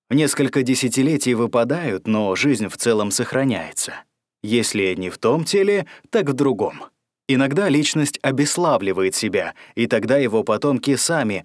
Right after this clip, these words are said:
отказываются его есть. Это огромный стыд. И личность сама уходит, чтобы умереть где-то в одиночестве". Яркие, как вспышка сверхновой, корабли спускались.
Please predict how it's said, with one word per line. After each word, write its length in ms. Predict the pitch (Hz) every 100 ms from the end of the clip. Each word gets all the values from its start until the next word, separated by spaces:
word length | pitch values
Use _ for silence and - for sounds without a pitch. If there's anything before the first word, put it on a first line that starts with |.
| -
отказываются 840 | 117 120 117 101 101 98 98 -
его 300 | 110 113 117
есть. 600 | 113 113 95 - - - - _ _ _
Это 260 | 131 127 139
огромный 580 | 131 127 117 104 110 127
стыд. 520 | - - - - - _ _ _
И 120 | 104
личность 440 | 131 202 - 175 -
сама 400 | - 170 127 101
уходит, 560 | 98 - 190 196 - - -
чтобы 320 | - 160 151
умереть 340 | 156 175 214 127
где-то 500 | 117 135 156 156 123
в 100 | 120
одиночестве". 760 | 117 117 92 - 92 - 95 - - _ _ _
Яркие, 520 | 117 110 165 - 143
как 180 | 131 123
вспышка 480 | - - 165 - 139
сверхновой, 840 | - 113 113 - 127 170 151 135 - - _
корабли 420 | 123 127 165 202
спускались. 880 | - 160 147 - 107 80 - -